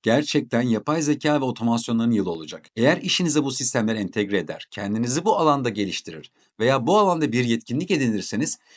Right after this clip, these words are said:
iki bin yirmi beş gerçekten sizin de yılınız olabilir. Bu video, e, bu kanal özelinde iki bin yirmi beşe bir merhaba videosu oldu. E,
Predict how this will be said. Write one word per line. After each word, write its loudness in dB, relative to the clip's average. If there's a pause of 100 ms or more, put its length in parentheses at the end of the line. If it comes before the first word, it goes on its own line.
(160)
iki -2
bin 0
yirmi 2
beş -2
gerçekten 0
sizin 0
de 4
yılınız 0
olabilir. -4 (380)
Bu 2
video, 0 (100)
e, 0
bu -2
kanal 2
özelinde 0
iki -6
bin 2
yirmi 0
beşe -2
bir -4
merhaba 0
videosu -4
oldu. -4
E, -4